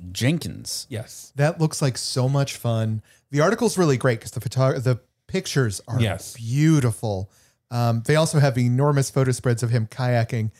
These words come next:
Speaker 3: I want to go kayaking where he was kayaking. I'm, like,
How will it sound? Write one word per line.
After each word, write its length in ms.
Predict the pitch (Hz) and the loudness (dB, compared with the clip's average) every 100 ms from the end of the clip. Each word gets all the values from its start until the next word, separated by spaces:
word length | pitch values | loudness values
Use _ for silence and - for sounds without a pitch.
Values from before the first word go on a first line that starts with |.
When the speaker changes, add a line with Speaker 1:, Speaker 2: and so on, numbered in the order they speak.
| _ _ _ _ | _ _ _ _
Speaker 3:
I 340 | 143 151 160 160 | -4 0 2 2
want 220 | 123 139 143 | 2 2 0
to 80 | 120 | 0
go 180 | 135 | 0
kayaking 520 | 127 135 127 123 123 113 | 2 2 2 2 2 0
where 100 | 107 | 0
he 100 | 117 | 0
was 160 | 110 | -2
kayaking. 500 | - 110 107 104 101 107 | -2 -4 -4 -4 -8 -2
I'm, 140 | 120 | 0
like, 200 | 123 110 | 0 -2